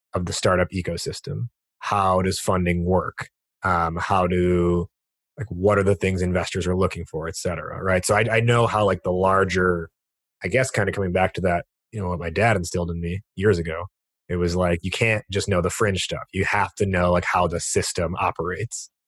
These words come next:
And now I know how the system operates. So it's not just, like, I know how to tell a story. It's like,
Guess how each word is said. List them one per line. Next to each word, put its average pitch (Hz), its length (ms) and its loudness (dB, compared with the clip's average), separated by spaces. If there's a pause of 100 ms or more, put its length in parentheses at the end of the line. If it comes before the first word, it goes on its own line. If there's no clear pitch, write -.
(200)
And 101 120 0
now 117 220 4
I 107 40 2
know 98 120 2
how 90 60 0
the 80 80 -6
system 101 380 0
operates. 82 440 -4
So 98 80 2
it's 92 120 -4
not 104 200 2
just, 95 200 0
like, 87 280 0
I 110 40 0
know 92 120 2
how 87 60 4
to 85 60 -2
tell 82 220 -2
a 78 40 -8
story. 92 460 0
It's 87 160 -6
like, 80 240 -2